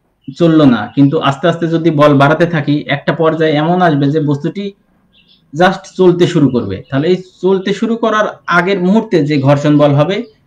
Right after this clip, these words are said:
সেই ঘর্ষণ বলটাই হচ্ছে আমাদের সীমিত ঘর্ষণ বল। এখন আসি আমরা স্থির ঘর্ষণ ও চল ঘর্ষণের মধ্যে পার্থক্য। স্থির ঘর্ষণ সর্বদাই বস্তু যেদিকে চলার উপক্রম হয় তার বিপরীত দিকে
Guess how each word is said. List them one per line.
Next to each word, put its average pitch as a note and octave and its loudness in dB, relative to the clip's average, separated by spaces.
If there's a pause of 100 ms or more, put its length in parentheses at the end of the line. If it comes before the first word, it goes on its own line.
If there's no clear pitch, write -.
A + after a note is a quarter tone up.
(140)
সেই D#3 -2
ঘর্ষণ D#3 0
বলটাই D#3+ 0
হচ্ছে F3+ -4
আমাদের F3 -4 (440)
সীমিত D#3+ 2
ঘর্ষণ C3 0
বল। G2 -8 (3250)
এখন D#3+ -2
আসি F3+ 0
আমরা D#3+ 2
স্থির F3 0
ঘর্ষণ E3+ 0
ও G3 0
চল D#3 0
ঘর্ষণের D#3 0
মধ্যে E3 -2 (280)
পার্থক্য। - -2 (960)
স্থির F3 -2
ঘর্ষণ F#3+ 2
সর্বদাই E3 0
বস্তু F3 -2
যেদিকে E3 -4
চলার D#3 4
উপক্রম E3+ 0
হয় D3 0
তার E3 -2
বিপরীত D#3+ 0
দিকে D3 -4